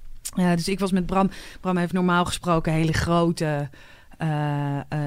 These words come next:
tuin waar die in kan, eh, eh, lopen en best wel veel bewegingsruimte. En ik woon in Bos en Lommer in een klein, eh, kartonnen huisje. Eh, dus, ehm,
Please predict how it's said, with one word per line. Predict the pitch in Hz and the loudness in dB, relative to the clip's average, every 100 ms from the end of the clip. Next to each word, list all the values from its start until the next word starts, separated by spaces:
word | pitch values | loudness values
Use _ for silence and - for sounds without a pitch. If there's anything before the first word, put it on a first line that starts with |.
| 143 | -4
tuin | - 196 175 196 | 0 2 2 2
waar | 180 165 | 0 0
die | 156 | 0
in | 160 160 | 0 0
kan, | - 151 147 147 | -2 -4 -4 -4
eh, | 147 143 143 - 147 147 | -4 -4 -4 -6 -6 -6
eh, | 143 | -6
lopen | 143 147 151 | -4 -6 -6
en | 151 147 | -6 -4
best | 156 | -6
wel | 165 | -6
veel | 147 147 | -6 -6
bewegingsruimte. | 143 151 170 190 170 160 160 170 | -2 -2 0 0 0 0 0 0
En | 170 170 | -2 -4
ik | 165 | -2
woon | 156 160 | 0 2
in | 156 | 0
Bos | 151 143 | -2 -4
en | 156 | 0
Lommer | 170 165 147 143 - - - - | 0 0 -2 -6 -12 -20 -18 -6
in | 160 156 | -2 -2
een | 156 | -2
klein, | 170 156 147 147 | 0 0 0 -4
eh, | 143 143 | -6 -6
kartonnen | 165 - 170 160 | -8 -6 -4 -2
huisje. | 151 147 147 - 135 131 - - - - - | 0 0 0 -2 -6 -8 -12 -20 -20 -18 -12
Eh, | - 147 139 | -4 -4 -2
dus, | 156 151 - - | -4 -4 -8 -6
ehm, | 165 147 139 | -4 -2 -2